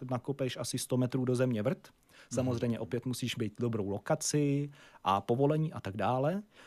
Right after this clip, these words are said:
Speaker 1: A pak samozřejmě v téhle hloubce už nemáš teplotu třeba pi-, dva stupně, ale můžeš tam mít, já nevím, kolik tam může být, třeba deset stupňů, patnáct stupňů. A s tím už jako je energeticky efektivní velice dobře. Samozřejmě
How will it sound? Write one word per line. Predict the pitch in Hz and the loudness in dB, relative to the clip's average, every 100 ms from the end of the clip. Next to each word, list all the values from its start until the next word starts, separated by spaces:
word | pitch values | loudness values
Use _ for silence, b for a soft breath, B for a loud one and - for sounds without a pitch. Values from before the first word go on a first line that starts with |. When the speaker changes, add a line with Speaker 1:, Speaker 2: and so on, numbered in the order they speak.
| b - | b -4
Speaker 1:
A | 170 | 0
pak | 175 - | 0 0
samozřejmě | 165 160 156 160 156 | 2 2 4 4 4
v | |
téhle | - 135 | 4 4
hloubce | 127 139 - | 6 2 0
už | - - | -6 -2
nemáš | 117 127 - | 0 0 0
teplotu | 151 156 147 | -2 -2 -2
třeba | 143 156 151 | -4 -2 -4
pi-, | 143 160 - 151 147 | -4 -10 -8 -6 -4
dva | 139 139 | -2 -2
stupně, | - 143 143 139 | -2 -2 2 4
ale | 127 | 4
můžeš | 123 127 | 4 0
tam | - 127 | 2 2
mít, | 117 | 2
já | 110 | 0
nevím, | 110 117 | 0 0
kolik | 120 - | -2 -2
tam | 117 | -2
může | 113 113 | 0 -2
být, | 110 | -2
třeba | - 110 | -2 -2
deset | 110 - 107 | -2 -4 -6
stupňů, | - 107 107 - | -8 -8 -8 -2
patnáct | 120 - 120 | -2 -2 -6
stupňů. | - 120 107 107 B B B | -6 -10 -10 -12 B B B
A | 120 | -8
s | - | -4
tím | 156 180 | 0 0
už | 151 - | 0 -2
jako | 143 151 147 | -2 0 2
je | 147 147 - | 4 2 0
energeticky | 120 131 127 135 127 - 139 - | 0 2 2 0 -2 -4 -6 -6
efektivní | 117 135 - 127 123 117 | -4 -4 -4 -4 -4 -6
velice | 117 117 - | -6 -6 -6
dobře. | 107 101 101 - | -8 -8 -12 -12
Samozřejmě | - 120 139 135 139 135 131 127 | -8 0 2 6 6 6 6 4